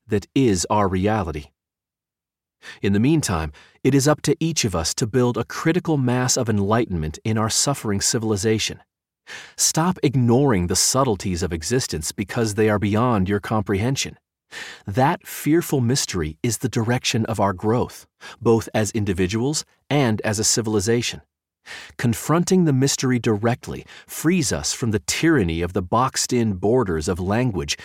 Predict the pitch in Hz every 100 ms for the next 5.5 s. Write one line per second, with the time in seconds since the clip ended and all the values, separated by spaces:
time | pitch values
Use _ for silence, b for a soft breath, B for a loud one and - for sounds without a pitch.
0 | B B 107 98 - - 143 147 76 -
1 | - 85 - 123 113 92 - 95 - 135
2 | 107 - - _ _ _ _ _ _ _
3 | _ _ _ 127 127 123 147 175 - 139
4 | 131 - 160 170 80 - - 123 117 117
5 | 127 143 92 78